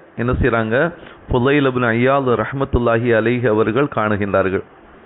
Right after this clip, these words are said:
அவர் நரகத்தின் பக்கம் இழுத்து செல்லப்படுவதாக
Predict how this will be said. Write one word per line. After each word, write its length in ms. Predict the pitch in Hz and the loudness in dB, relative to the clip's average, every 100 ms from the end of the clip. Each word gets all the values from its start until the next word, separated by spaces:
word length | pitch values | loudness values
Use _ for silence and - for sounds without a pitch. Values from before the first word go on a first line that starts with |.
| - - - - - | -20 -20 -20 -20 -10
அவர் 300 | - 120 131 | -2 2 2
நரகத்தின் 640 | 120 120 151 180 180 175 151 | 0 0 0 0 0 -2 0
பக்கம் 500 | 127 - 120 160 175 - - - - | -2 0 0 0 -6 -14 -20 -20 -4
இழுத்து 480 | 127 160 202 - - | 0 2 0 0 0
செல்லப்படுவதாக 1120 | 160 135 135 135 127 127 120 120 117 139 180 | 0 0 0 0 2 2 2 2 0 0 0